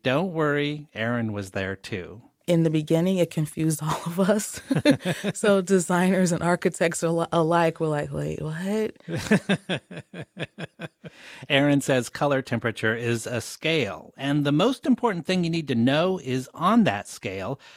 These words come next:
Speaker 1: twenty-seven hundred Kelvin is about the same color as a typical incandescent bulb.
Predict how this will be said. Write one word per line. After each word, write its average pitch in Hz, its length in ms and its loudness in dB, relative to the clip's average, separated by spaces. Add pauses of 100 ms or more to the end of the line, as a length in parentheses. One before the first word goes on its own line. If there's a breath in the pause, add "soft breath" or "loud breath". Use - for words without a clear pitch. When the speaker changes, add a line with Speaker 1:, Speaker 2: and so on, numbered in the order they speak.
(200 loud breath)
Speaker 1:
twenty-seven 190 680 2
hundred 143 540 2
Kelvin 104 520 -2
is 127 200 -2
about 156 340 0
the 233 100 2
same 180 300 2
color 139 440 2
as 110 180 -4
a 98 100 -8
typical 170 600 -2
incandescent 123 840 0
bulb. 98 440 -4